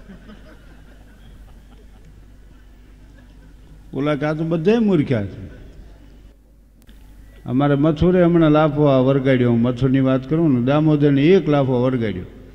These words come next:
ફળિયામાં ઝાડવું હતું, ઈ દામોદરે કાપ્યું. તો ઓલો રોતો રોતો કે, "બાપા, જ્યોર્જ વોશિંગ્ટને ઝાડ કાપ્યું ને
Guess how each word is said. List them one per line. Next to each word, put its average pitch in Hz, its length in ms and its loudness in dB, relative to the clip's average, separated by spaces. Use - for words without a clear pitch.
ફળિયામાં 147 500 0
ઝાડવું 151 500 4
હતું, 151 260 2
ઈ 143 100 4
દામોદરે 135 580 2
કાપ્યું. 110 580 -6
તો 117 120 -2
ઓલો 135 180 2
રોતો 139 340 2
રોતો 139 280 0
કે, 135 140 -2
"બાપા, 135 440 0
જ્યોર્જ 127 400 -2
વોશિંગ્ટને 135 600 0
ઝાડ 120 260 0
કાપ્યું 139 400 -2
ને 117 220 -2